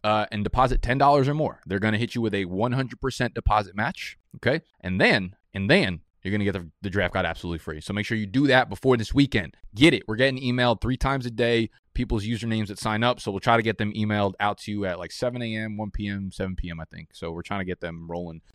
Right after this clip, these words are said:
quickly once you do so. Let's jump into a sleeper draft.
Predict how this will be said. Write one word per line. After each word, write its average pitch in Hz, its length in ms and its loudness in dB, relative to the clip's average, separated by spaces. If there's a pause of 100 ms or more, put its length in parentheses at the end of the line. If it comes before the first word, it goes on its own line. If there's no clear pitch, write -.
quickly 120 260 8
once 107 180 -2
you 101 60 -4
do 143 160 10
so. 90 240 2 (180)
Let's 123 140 -2
jump 147 200 0
into 135 140 4
a 107 40 0
sleeper - 260 -4
draft. 107 400 -2